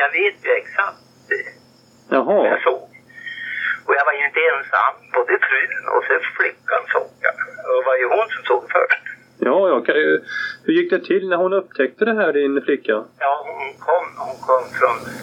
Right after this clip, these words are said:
Speaker 1: Umeå och, och med bilen och stannade bara utanför bron här. Och då hon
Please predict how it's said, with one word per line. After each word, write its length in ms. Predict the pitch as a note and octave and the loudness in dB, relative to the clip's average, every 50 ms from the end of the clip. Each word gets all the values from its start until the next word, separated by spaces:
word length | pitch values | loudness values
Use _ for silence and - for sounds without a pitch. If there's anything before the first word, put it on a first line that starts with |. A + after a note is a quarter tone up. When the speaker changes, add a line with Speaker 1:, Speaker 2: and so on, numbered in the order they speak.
| - - - - - - - - - - E3+ | -14 -14 -14 -14 -14 -14 -14 -6 -2 0 0
Speaker 1:
Umeå 240 | G#3+ G#3+ F#3+ C3+ A#2 - - - - - | 0 0 0 0 -2 -2 -2 -6 -10 -10
och, 80 | - - - - - A2 | -10 -10 -14 -16 -2 -2
och 100 | A#2+ A#2 - - | -2 -2 0 -2
med 120 | B2+ - - | -2 -2 -2
bilen 400 | - A#2 A2+ - - - - - - | -4 -6 -6 -2 -2 -2 -2 -4 -6
och 80 | - - _ _ _ - C#3 C#3+ - - G2+ - | -16 -20 _ _ _ -2 -2 -2 -2 -6 -14 -6
stannade 260 | A#2+ A#2+ C3 E3 E3+ | -2 0 0 2 2
bara 120 | C3 B2+ C3 | 0 -2 -2
utanför 360 | - - B2+ B2+ C#3 C3 B2 - | 0 -2 -2 0 0 -2 0 0
bron 220 | - - - - | -2 -4 -4 -4
här. 220 | - C#3 A2+ - - - - - - - - - - - - - - | -2 0 0 0 0 -2 -6 -8 -8 -8 -10 -10 -10 -12 -14 -6 -2
Och 100 | - - - | -2 0 2
då 60 | - - | 2 2
hon 80 | - | 2